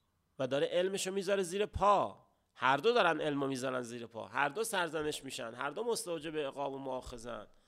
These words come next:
ولی یکی علمش بیشتره، یکی علمش کمتره. در روایت دوم میگه: «قال عیسی ابن مریم علی نبینا و آله و علیه السلام ویل للعلماء السوء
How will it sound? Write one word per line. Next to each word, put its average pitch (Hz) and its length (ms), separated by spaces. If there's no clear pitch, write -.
ولی 175 180
یکی 202 300
علمش 202 420
بیشتره، 185 460
یکی 180 260
علمش 175 720
کمتره. 107 560
در 156 160
روایت 170 400
دوم 190 420
میگه: 196 200
«قال 202 340
عیسی 165 400
ابن 190 200
مریم 165 600
علی 147 320
نبینا 143 640
و 135 40
آله 139 540
و 139 60
علیه 139 360
السلام 156 760
ویل 185 320
للعلماء 139 1000
السوء 170 720